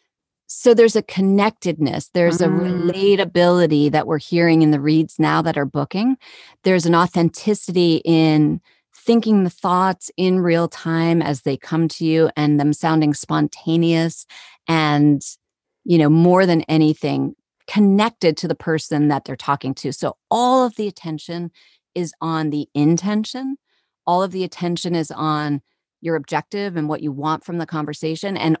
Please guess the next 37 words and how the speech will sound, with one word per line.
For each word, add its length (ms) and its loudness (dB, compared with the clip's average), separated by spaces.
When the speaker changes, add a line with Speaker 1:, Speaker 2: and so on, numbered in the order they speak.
Speaker 1:
all 220 2
of 120 0
the 120 -2
attention 360 -4
is 140 0
off 260 0
your 80 -8
voice. 540 -10
We 120 2
don't 280 0
care 480 -4
if 160 -8
you 80 -6
go 240 -10
up 180 -4
at 120 -8
the 100 -6
end 120 -6
of 60 -6
the 100 -10
line 280 -4
anymore 400 -4
or 20 -8
down 320 -6
at 100 -10
the 120 -8
end 120 -6
of 60 -8
the 80 -10
line. 360 -6
All 180 0
the 100 -2
technique 560 -8
stuff 560 -10
is 100 -14
sort 300 -6
of 340 -6